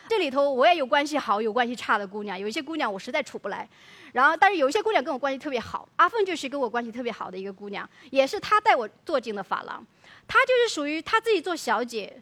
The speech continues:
那偶尔她也会做妈咪，会积极地去想，哎，怎么能够多赚钱做生意。而且她会教她的妈咪，跟我抱怨了好多次，说她妈咪不会做生意。然后她有一次就教她妈咪说：“哎呀，你看杨姐，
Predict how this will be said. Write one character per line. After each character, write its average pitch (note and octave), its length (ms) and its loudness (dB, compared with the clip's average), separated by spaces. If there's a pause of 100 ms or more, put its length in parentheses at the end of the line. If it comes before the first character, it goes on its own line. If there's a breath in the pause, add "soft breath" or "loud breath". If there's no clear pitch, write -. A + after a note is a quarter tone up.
(120)
那 - 100 4
偶 F#4+ 240 2
尔 D#4+ 100 4
她 G4+ 180 0
也 B3 120 -2
会 A#3 120 -4
做 A#3 160 -4
妈 A#3+ 200 0
咪， A#3+ 260 -8 (300 soft breath)
会 E4 160 -4
积 G#4 220 2
极 D#4+ 140 -8
地 A#3 120 -4
去 D#4+ 180 -6
想， F#3 340 -4
哎， A#3 200 -4
怎 A#3+ 140 -6
么 G3+ 120 -6
能 B3 180 -6
够 D#4+ 280 0 (220 loud breath)
多 D4+ 100 0
赚 A#3 220 0
钱 G#3 240 -8
做 C#4 140 -6
生 B3+ 180 -8
意。 A#3 240 -8
而 D#4+ 140 2
且 G#4 100 -4
她 G4+ 140 -2
会 F#4 100 -4
教 G#4 220 4
她 G4+ 180 -2
的 C#4 80 0
妈 C4+ 200 4
咪， C4+ 120 -4
跟 G#4 120 0
我 D#4 100 4
抱 F#4+ 200 8
怨 E4 120 2
了 B3 60 -2
好 G3 200 -2
多 D#4+ 200 -4
次， D#4 200 -8
说 B3 160 -6
她 C#4 140 -4
妈 C#4 180 4
咪 C#4 80 -4
不 A3 160 -8
会 C4+ 160 -4
做 A3+ 160 -8
生 A#3 240 -6
意。 F#3+ 180 -10 (260 loud breath)
然 D4 120 6
后 F4+ 80 -2
她 G4+ 80 6
有 C#4 160 2
一 D#4 40 -4
次 F4+ 120 -6
就 D#4 80 -6
教 D#4+ 180 2
她 D#4 160 2
妈 D4 80 2
咪 D4 140 -4
说 C#4+ 240 -4 (240 loud breath)
：“哎 E4+ 100 0
呀， G4 80 6 (100)
你 E4+ 80 0
看 D#4 300 0
杨 C4+ 160 0
姐， A#3 300 -4